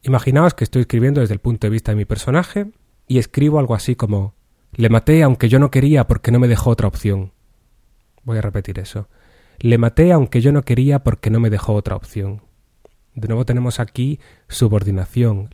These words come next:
"Le maté aunque yo no quería porque no me dejó otra opción". En realidad son tres fragmentos de información. Vamos a decirlos como frases independientes, a ver qué tal suenan, si suenan mejor.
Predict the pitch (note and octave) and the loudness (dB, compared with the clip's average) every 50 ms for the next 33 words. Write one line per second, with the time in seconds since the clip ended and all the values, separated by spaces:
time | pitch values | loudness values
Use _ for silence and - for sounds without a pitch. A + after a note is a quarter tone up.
0 | - - G#2+ G#2 G2 G2 - - C#3+ E3 G3 G#3+ _ _ _ _ _ _ _ _ | -12 -10 -8 -6 -6 -6 -2 -2 -2 -2 -2 -4 _ _ _ _ _ _ _ _
1 | _ _ _ _ _ _ _ _ _ _ _ _ _ _ _ - A#2 G#2+ G2 - | _ _ _ _ _ _ _ _ _ _ _ _ _ _ _ -4 -4 -4 -4 -4
2 | - G2 G2+ G#2+ C3 D3+ - - C#3 B2+ B2 B2 B2 B2 B2+ C3 - _ _ _ | -4 -2 0 2 0 2 2 2 2 2 2 2 0 0 -2 -6 -12 _ _ _
3 | _ _ _ _ _ _ _ _ _ _ - B2 A2+ - - G#2+ G#2 A2+ B2 B2 | _ _ _ _ _ _ _ _ _ _ 0 0 0 0 -2 0 0 2 2 2
4 | A2 G#2 - - G#2+ G#2 - G#2 F#2+ - - - - G2 F#2+ G2+ A2+ - _ _ | 0 -2 -2 -2 -2 -2 -2 -4 -6 -6 -8 -10 -10 -8 -8 -10 -12 -16 _ _
5 | _ _ _ _ _ _ _ _ _ _ _ _ _ _ _ _ _ _ _ _ | _ _ _ _ _ _ _ _ _ _ _ _ _ _ _ _ _ _ _ _
6 | _ _ _ _ _ _ _ _ _ B2 A2+ G#2 F#2+ F#2+ G2 G#2+ B2 C#3+ - - | _ _ _ _ _ _ _ _ _ -4 -4 -4 -4 -2 -2 0 0 -2 -2 -6
7 | _ - - - B2 A#2 A2+ - C3+ D3+ - - - A#2+ A2 - - B2+ A#2 A2+ | _ -18 -6 -4 -2 -2 -2 0 0 0 0 0 -2 -4 -4 -4 -2 -2 -2 -2
8 | - A#2+ G#2+ - G#2+ F#2+ - G#2 G2+ F#2+ F#2 - A2 G#2 G2+ G#2 A2+ C3 D#3 F3 | -2 -4 -4 -2 -4 -4 -4 -4 -6 -6 -6 -4 -4 -4 -4 -2 0 0 2 2
9 | F3+ D#3+ - F3 D3+ C#3+ - D3+ C#3 C#3 C#3 C#3 C3 - - _ _ _ _ _ | 2 2 2 0 0 0 0 0 0 2 2 0 0 -2 -6 _ _ _ _ _
10 | - - - A#2+ A#2 G#2 - B2+ A#2+ - C3 - - A#2 G#2 G#2+ G2 G2+ F#2 F#2 | -18 -8 -2 0 0 2 2 0 0 0 -2 -2 -2 -2 -2 -2 -2 -2 -2 -2
11 | F#2+ F#2+ F#2+ F#2+ G2 F#2+ - G#2 G#2 G2+ - G#2+ - G#2 F#2+ F#2 - G2+ G2 G2 | -2 -4 -2 -4 -4 -4 -4 -4 -6 -6 -6 -6 -6 -6 -8 -6 -6 -6 -6 -6
12 | G2 F#2+ - G2+ A2 A2+ G#2+ G2+ F#2+ F#2+ - - G#2 - - | -6 -8 -6 -6 -4 -4 -4 -4 -6 -8 -8 -10 -12 -12 -12